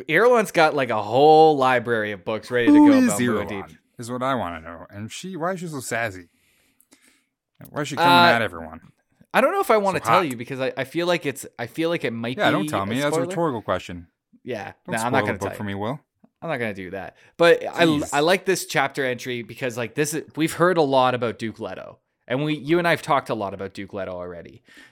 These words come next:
Speaker 1: So
Speaker 2: We have,
Speaker 1: this
Speaker 2: and we
Speaker 1: is
Speaker 2: also said we were going to call him Leto.
Speaker 1: Sorry.
Speaker 2: But no, but the audiobook,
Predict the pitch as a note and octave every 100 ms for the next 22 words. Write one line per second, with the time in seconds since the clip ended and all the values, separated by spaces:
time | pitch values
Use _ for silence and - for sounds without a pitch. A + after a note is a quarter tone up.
0 | _ - D3 C3 A#2+ B2+ A2+ D3+ A#2+ B2+
1 | C3+ D#3 D#3+ - C#3 C3 A#2+ A2 A#2 A2+
2 | G#2+ G#2 G#2 G2 G2 F#2 F2 _ _ _
3 | F#2+ G2+ A2+ B2 C3+ D#3 - _ _ _
4 | _ _ _ _ - A#2 G2 F#2 A2+ A2
5 | - _ _ _ _ _ _ _ _ -
6 | C3 C3 B2+ A#2+ A#2+ C#3 A#2+ A#2 A#2 A2+
7 | C3 C#3 A#2+ A2+ G#2+